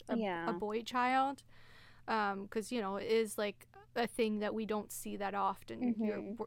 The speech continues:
Speaker 1: you're, we're so used to it being, like, an older man with a younger girl that
Speaker 2: Exactly.
Speaker 1: um, it's, it's, it's important to see how that would affect, um, a man growing up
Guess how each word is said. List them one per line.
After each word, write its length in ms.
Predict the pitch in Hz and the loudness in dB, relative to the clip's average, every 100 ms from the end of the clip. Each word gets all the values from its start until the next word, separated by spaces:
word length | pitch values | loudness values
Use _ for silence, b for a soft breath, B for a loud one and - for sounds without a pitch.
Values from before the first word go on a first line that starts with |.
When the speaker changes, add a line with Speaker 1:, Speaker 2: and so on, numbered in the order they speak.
| - | -6
Speaker 1:
you're, 240 | 220 208 233 | -4 -4 0
we're 140 | 226 | 0
so 300 | 202 - 226 | 2 2 4
used 440 | 226 208 202 - - | 2 -2 -4 -6 -6
to 360 | 208 202 196 | -4 -2 -2
it 220 | 214 202 - | -2 -4 -4
being, 340 | 208 202 196 | -6 -4 -4
like, 180 | 202 196 | -4 -4
an 120 | 208 | -2
older 240 | 202 196 202 | -2 -2 -4
man 300 | 196 196 196 | -2 -2 -4
with 160 | 196 202 | -6 -4
a 60 | |
younger 320 | 202 202 202 202 | -4 -4 -4 -6
girl 360 | - 202 190 | -2 0 -2
that 260 | 226 175 - - | -2 -4 -2 4
Speaker 2:
Exactly. 540 | 269 240 160 - - | 6 6 4 2 0
Speaker 1:
um, 400 | 214 196 185 196 - - | 2 2 -2 -6 -14 -6
it's, 300 | 240 226 - - | -2 0 -2 0
it's, 200 | 247 - | 0 0
it's 600 | 262 165 - 254 - - | -4 -2 4 4 2 2
important 580 | 254 233 269 254 247 233 | 4 6 6 6 6 2
to 100 | 240 | 0
see 280 | - 233 233 | 0 0 0
how 260 | 208 214 | 2 2
that 300 | 202 202 202 | 4 6 4
would 440 | 208 208 208 202 196 | 4 0 0 -2 -2
affect, 920 | 214 - - 190 190 - - - - - b b b b b b b b - | -4 0 4 6 4 0 -8 -4 -4 -8 b b b b b b b b -12
um, 300 | - 220 220 - | -2 0 0 2
a 80 | 220 | 2
man 500 | 220 269 220 214 208 | 4 4 4 0 -2
growing 420 | 226 208 190 196 | -2 -2 -2 0
up 280 | 226 - | 0 0